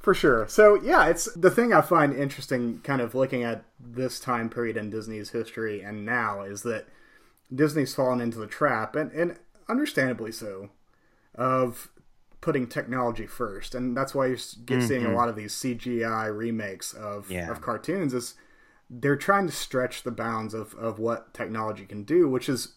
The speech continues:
Speaker 1: which is great, but because technology comes first, you're losing the human element, the, the, the kind of story, the narrative, the, uh,
Speaker 2: Yeah.
Speaker 1: you know, the, the sh-,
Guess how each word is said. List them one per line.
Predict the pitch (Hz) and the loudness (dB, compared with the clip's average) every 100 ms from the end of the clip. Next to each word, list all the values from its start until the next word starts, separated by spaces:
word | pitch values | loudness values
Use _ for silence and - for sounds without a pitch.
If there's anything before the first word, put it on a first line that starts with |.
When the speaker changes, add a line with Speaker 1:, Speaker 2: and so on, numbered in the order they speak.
| - | -4
Speaker 1:
which | 139 123 | -4 -4
is | 113 | 0
great, | 247 320 123 120 - | 2 4 0 -2 -10
but | 135 127 143 139 - 147 | -6 4 4 4 0 -2
because | 135 120 - 190 160 | -2 2 6 8 8
technology | - 131 135 127 113 | 4 2 4 2 0
comes | 107 117 113 | -2 -2 -2
first, | - 139 120 117 - - - | 0 2 2 0 -8 -18 -12
you're | 120 120 117 | -4 -2 0
losing | 120 123 110 110 | 2 0 -2 -4
the | 104 | -6
human | 107 110 107 101 101 - | -4 -4 -4 -6 -10 -8
element, | 113 113 107 98 | -4 -4 -4 -6
the, | 107 104 | -8 -8
the, | 104 101 | -8 -10
the | 101 | -10
kind | 104 123 | -6 -6
of | 104 | -4
story, | - 131 117 113 | -6 0 2 2
the | 104 | 0
narrative, | 101 110 110 104 101 95 - _ - - _ 107 | -4 -4 -4 -4 -8 -12 -18 _ -20 -20 _ -4
the, | 117 107 | -4 -2
uh, | 104 | -2
Speaker 2:
Yeah. | 85 104 - _ - _ _ - _ - | -2 -4 -10 _ -20 _ _ -20 _ -6
Speaker 1:
you | 135 117 | -2 0
know, | 107 | 0
the, | 110 104 | -4 -6
the | 113 117 | -6 -6
sh-, | - | -6